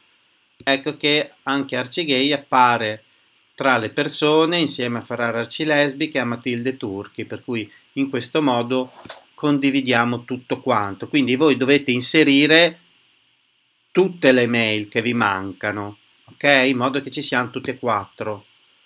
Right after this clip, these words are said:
Si ritorna al calendario e a questo punto, ehm,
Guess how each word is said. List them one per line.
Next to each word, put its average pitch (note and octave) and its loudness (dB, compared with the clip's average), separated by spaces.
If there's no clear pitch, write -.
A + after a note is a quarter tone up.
Si - 0
ritorna D3 2
al B2+ -2
calendario C#3+ 2
e C#3 -4
a - -12
questo C#3+ -8
punto, C3 -4
ehm, A2 -12